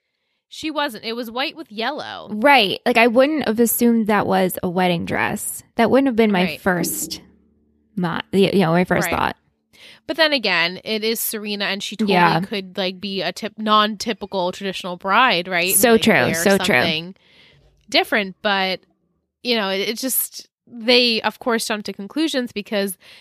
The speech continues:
Speaker 1: they know how, uh, jumpy is not the right word, but, like, how Serena's so quick to just, like,
Speaker 2: She's
Speaker 1: do this and her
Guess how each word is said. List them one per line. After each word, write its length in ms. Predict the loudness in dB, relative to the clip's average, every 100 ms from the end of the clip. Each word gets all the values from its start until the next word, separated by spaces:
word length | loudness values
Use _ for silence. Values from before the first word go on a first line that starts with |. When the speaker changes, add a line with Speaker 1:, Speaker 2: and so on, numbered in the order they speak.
| _ -4
Speaker 1:
they 140 | -2
know 220 | 0 0
how, 760 | 0 2 4 4 0 -6 -10 -18 _ _ _ _ _ _ _ _ _ _ _ _ _ -14 -14 _
uh, 540 | 0 2 0 -4 -10 -16 _ _ _ _ _ _ _ _ _ _ _ _ _ -20 -20 _ -20 -18 -16 -10
jumpy 340 | -2 -2 0 -4
is 80 | -4
not 160 | -6
the 80 | -4
right 200 | -4 -4
word, 280 | -4 -4 -4
but, 180 | -4 -4
like, 260 | -6 -8
how 200 | 0 0
Serena's 440 | 2 0 0 0 2
so 180 | 0
quick 260 | 0 -2 -2
to 100 | -4
just, 240 | -4 -2 0
like, 280 | 0 0 -14 _ _
Speaker 2:
She's 240 | -4 -2
Speaker 1:
do 80 | 2 2
this 60 |
and 0 |
her 60 | 2